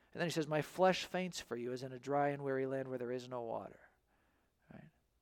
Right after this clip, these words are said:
It's a whole body longing for the Lord. I grew up in a rural Oregon town that was in the Guinness Book of World Records for having the most bars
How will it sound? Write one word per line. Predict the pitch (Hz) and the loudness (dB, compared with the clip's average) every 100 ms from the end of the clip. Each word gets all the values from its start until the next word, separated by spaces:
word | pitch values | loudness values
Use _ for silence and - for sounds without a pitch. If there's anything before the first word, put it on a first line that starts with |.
| _ | _
It's | - | -14
a | - | -10
whole | - 160 | 2 2
body | 143 151 156 147 127 | 4 6 6 4 -2
longing | 131 135 127 110 | -2 -2 -4 -14
for | - | -14
the | - | -14
Lord. | - 117 - - _ _ _ _ _ _ _ _ _ _ _ _ _ _ _ _ _ _ _ _ _ _ _ _ _ _ _ _ _ _ _ _ _ _ _ _ _ _ _ _ - - - | -12 -12 -12 -20 _ _ _ _ _ _ _ _ _ _ _ _ _ _ _ _ _ _ _ _ _ _ _ _ _ _ _ _ _ _ _ _ _ _ _ _ _ _ _ _ -20 -20 -6
I | 156 | -2
grew | 135 147 | 6 6
up | 147 | 8
in | 156 | 4
a | |
rural | 147 160 160 | 4 8 10
Oregon | 160 160 151 147 139 - - _ | 10 8 6 4 -2 -8 -20 _
town | - 147 147 151 156 - - - _ | 0 6 6 6 0 -14 -20 -20 _
that | 139 135 | 4 4
was | 143 | 4
in | 151 | 2
the | 147 | 2
Guinness | 156 156 - | 4 4 4
Book | 165 156 | 2 2
of | 139 | 4
World | 151 147 | 4 6
Records | 151 151 151 | 6 4 2
for | - 135 | 0 4
having | 147 147 | 4 4
the | 143 | -2
most | 147 151 - | 0 0 4
bars | 151 151 165 165 | 8 10 10 8